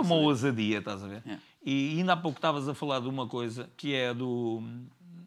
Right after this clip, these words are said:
Speaker 1: Da pronúncia. Estávamos a falar
Speaker 2: Sim,
Speaker 1: disso.
Speaker 2: tu aproveitares,
Speaker 1: Das
Speaker 2: porque é o que eu
Speaker 1: pronúncias.
Speaker 2: acho
Speaker 1: Sim.
Speaker 2: que, que nós devíamos fazer mais aqui no Algarve.
Speaker 1: Hum.
Speaker 2: Não só com a comédia, com música também, que eu digo muitas vezes aqui a estes músicos.
Speaker 1: Sim, podia-se fazer
Speaker 2: Esta
Speaker 1: alguma
Speaker 2: malta.
Speaker 1: música popular,
Speaker 2: Pá,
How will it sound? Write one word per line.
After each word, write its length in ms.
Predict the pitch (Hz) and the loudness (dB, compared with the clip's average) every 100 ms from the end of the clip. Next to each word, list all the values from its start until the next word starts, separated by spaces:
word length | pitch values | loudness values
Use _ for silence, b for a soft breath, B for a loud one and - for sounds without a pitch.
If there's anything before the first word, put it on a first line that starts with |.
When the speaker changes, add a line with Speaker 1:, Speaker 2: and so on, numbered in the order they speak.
| - | -6
Speaker 1:
Da 140 | 131 | -4
pronúncia. 400 | 151 151 143 - | -2 -2 -2 -4
Estávamos 340 | 101 110 113 107 | -8 -8 -6 -4
a 60 | |
falar 220 | 104 123 | -4 -2
Speaker 2:
Sim, 100 | 110 | 0
Speaker 1:
disso. 120 | - 123 | -2 0
Speaker 2:
tu 160 | 156 | 0
aproveitares, 580 | 147 143 143 143 135 127 | 0 2 4 8 8 6
Speaker 1:
Das 80 | 151 | 0
Speaker 2:
porque 200 | 190 180 | 2 4
é 60 | |
o 60 | 190 | 4
que 100 | 170 | 6
eu 60 | 185 | 10
Speaker 1:
pronúncias. 280 | 185 262 214 | 10 10 6
Speaker 2:
acho 0 | |
Speaker 1:
Sim. 120 | 185 | 0
Speaker 2:
que, 80 | 147 | -4
que 20 | |
nós 220 | 170 185 143 | 2 4 4
devíamos 180 | 165 147 | 0 0
fazer 180 | 147 | 2
mais 200 | 143 139 | 4 4
aqui 160 | 123 123 | 0 -8
no 120 | 123 | -2
Algarve. 400 | 110 98 98 95 - B B B B | -2 0 -4 -6 -14 B B B B
Speaker 1:
Hum. 120 | 240 180 | 0 4
Speaker 2:
Não 260 | 160 208 | 6 6
só 220 | 196 180 190 | 4 0 -2
com 180 | - 127 | -2 -6
a 40 | |
comédia, 400 | - 101 95 156 _ _ _ _ _ | -6 -8 -8 -12 _ _ _ _ _
com 140 | - | -6
música 340 | 120 127 120 110 | 0 0 0 -4
também, 320 | - 104 131 | -6 -8 -8
que 120 | 147 | -8
eu 80 | 101 | -12
digo 140 | 98 | -10
muitas 200 | 98 95 | -12 -12
vezes 220 | 90 95 95 | -12 -10 -12
aqui 180 | 92 | -10
a 40 | 95 | -12
estes 140 | - | -10
músicos. 260 | 95 104 127 | -10 -10 -4
Speaker 1:
Sim, 120 | 339 262 | -2 0
podia-se 260 | 151 143 | 0 -2
fazer 160 | - 123 | -2 2
Speaker 2:
Esta 100 | 117 | 6
Speaker 1:
alguma 240 | 151 143 107 | 6 6 6
Speaker 2:
malta. 140 | 151 | 4
Speaker 1:
música 320 | 156 139 139 | 2 2 0
popular, 460 | 127 127 120 131 147 | -2 -4 4 6 6
Speaker 2:
Pá, 140 | 147 | 2